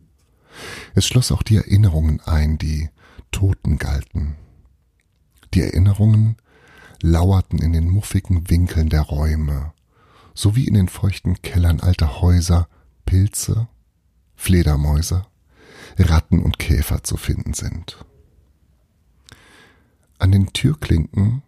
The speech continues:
war das Zittern einer Hand, die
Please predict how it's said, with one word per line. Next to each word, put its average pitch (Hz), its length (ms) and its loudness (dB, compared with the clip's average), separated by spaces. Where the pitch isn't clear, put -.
war 82 120 2
das - 300 -4
Zittern - 400 -6
einer 90 420 0
Hand, 101 460 0
die 78 300 -2